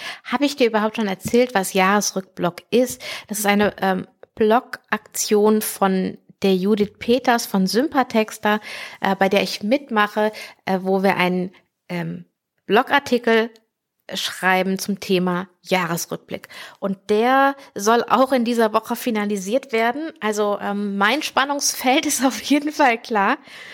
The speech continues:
Ähm, da habe ich noch ein bisschen was zu machen, aber freue mich auch drauf. Und, ähm, deswegen komme ich auf dieses mit dem Jahresrückblick und dass das hier auf meinem Kalender steht. Okay, sobald der Mond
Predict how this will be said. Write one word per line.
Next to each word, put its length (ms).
Ähm, 220
da 120
habe 140
ich 60
noch 100
ein 60
bisschen 260
was 220
zu 120
machen, 360
aber 200
freue 220
mich 200
auch 100
drauf. 460
Und, 360
ähm, 400
deswegen 360
komme 240
ich 160
auf 160
dieses 420
mit 180
dem 80
Jahresrückblick 720
und 160
dass 160
das 160
hier 300
auf 280
meinem 480
Kalender 480
steht. 340
Okay, 360
sobald 640
der 180
Mond 800